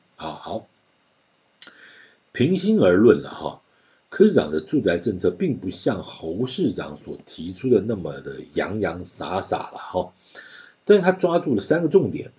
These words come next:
那第一个当然就是社会住宅的问题，那一个就是税制改革和释出空屋的问题，就是所谓房东的问题啦，资源的问题，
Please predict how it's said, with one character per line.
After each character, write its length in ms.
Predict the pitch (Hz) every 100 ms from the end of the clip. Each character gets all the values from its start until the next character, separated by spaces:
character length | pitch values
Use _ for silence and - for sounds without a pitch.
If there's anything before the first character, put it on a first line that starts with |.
| _
那 160 | 87 82
第 160 | 101
一 60 | 98
个 100 | 90
当 120 | 90
然 140 | 87
就 80 | 80
是 60 | 76
社 240 | - 127
会 120 | 98
住 160 | 92 98
宅 200 | 78 76
的 80 | 95
问 200 | 123 82
题， 380 | 78 73 73 76 _ - - _ _ -
那 240 | 82 73
一 80 | 78
个 120 | 90
就 60 | 90
是 260 | - 85
税 480 | - - - 185 117
制 220 | 92 101
改 300 | 90 82 71
革 180 | - 76
和 180 | 87 85
释 360 | - - 147 -
出 240 | - 104 -
空 280 | - 151 165
屋 80 | 165
的 100 | 98
问 180 | 98 78
题， 120 | 71
就 100 | 80
是 80 | 73
所 140 | 71
谓 40 |
房 400 | 71 - 69 85
东 220 | 90 101 101
的 100 | 82
问 200 | 92 73
题 160 | 76
啦， 200 | 71 69 -
资 240 | - 107
源 280 | 90 78 80
的 140 | 78
问 220 | 90 80
题， 220 | - 71